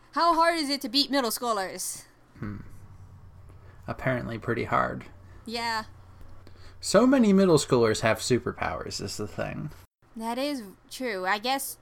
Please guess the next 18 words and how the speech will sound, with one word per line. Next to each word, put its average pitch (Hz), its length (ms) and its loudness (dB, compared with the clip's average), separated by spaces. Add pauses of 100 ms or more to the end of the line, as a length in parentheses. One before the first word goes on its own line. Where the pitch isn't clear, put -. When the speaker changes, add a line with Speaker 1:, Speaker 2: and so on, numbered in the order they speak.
(100)
Speaker 1:
middle 247 320 -2
schoolers 190 800 -4
are 180 160 -4
the 175 400 -10
perfect 285 480 -6 (100)
age 190 520 -4
to 214 60 -10
be 208 100 -8
given 214 240 -4 (180)
<coughs> - 180 -20
magical 214 460 -2
powers 247 760 0 (100)
in 220 180 -10
order 226 380 -2
to 196 560 -8 (440)
save 226 480 -4
the 208 140 -8
world. 180 540 -6